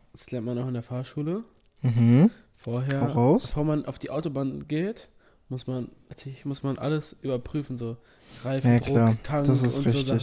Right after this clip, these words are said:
Speaker 1: Sachen.
Speaker 2: Ja.
Speaker 1: Das macht keiner. Natürlich, wenn nicht der, wenn der Tank fast leer ist, dann das sehe ich ja. In der Regel. Aber ja.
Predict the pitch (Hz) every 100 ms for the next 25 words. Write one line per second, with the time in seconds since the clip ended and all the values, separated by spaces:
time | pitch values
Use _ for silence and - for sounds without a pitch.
0 | 151 - - - _ _ - 117 110 160
1 | 220 - 220 240 277 349 - - _ _
2 | - 139 147 165 156 147 147 131 139 143
3 | 147 139 165 180 151 - 147 160 135 127
4 | 131 - 143 135 127 151 _ _ _ _
5 | 123 123 131 131 147 190 _ - _ _
6 | _ _ _ _ _ 117 120 120 107